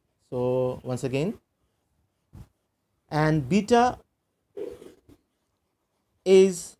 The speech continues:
the coefficient of superficial expansion.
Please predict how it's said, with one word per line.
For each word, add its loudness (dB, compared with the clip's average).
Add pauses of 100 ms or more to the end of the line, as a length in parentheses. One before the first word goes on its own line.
(960)
the -4
coefficient -2 (2250)
of 4 (580)
superficial 2
expansion. -2